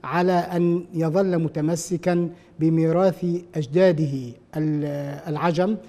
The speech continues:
فدائمًا كان يقول: "الأرض مظلمة والنار مشرقة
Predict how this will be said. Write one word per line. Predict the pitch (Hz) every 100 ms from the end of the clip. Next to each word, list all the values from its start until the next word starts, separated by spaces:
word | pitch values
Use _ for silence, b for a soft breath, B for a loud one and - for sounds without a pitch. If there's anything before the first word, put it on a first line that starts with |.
| B B B
فدائمًا | - 175 202 220 185
كان | 170 - 180
يقول: | 160 151 - 175 170 165
"الأرض | 156 190 170 165
مظلمة | 160 143 143 165 175 165 165 160 156 B B B 123
والنار | 135 156 185 196 180
مشرقة | 170 160 - 175 175 165 - 165 160